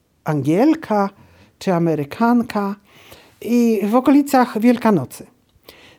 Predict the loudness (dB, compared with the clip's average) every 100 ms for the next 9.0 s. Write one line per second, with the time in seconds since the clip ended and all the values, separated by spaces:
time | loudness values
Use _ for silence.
0 | 2 4 4 2 -4 -2 -2 0 -2 -4
1 | -6 -2 -2 0 -4 -2 -2 -2 0 2
2 | 4 4 0 -2 -2 2 2 2 0 2
3 | 2 2 0 0 0 -2 -4 -6 -6 0
4 | 2 2 -4 _ _ _ _ _ _ _
5 | _ -20 -20 _ 0 0 -2 -8 -20 _
6 | _ -6 -4 -2 -2 -2 -2 -4 -2 -2
7 | -2 -2 -4 0 2 2 0 -2 -4 -4
8 | -4 -6 -6 -6 -6 -6 -8 -8 -14 -20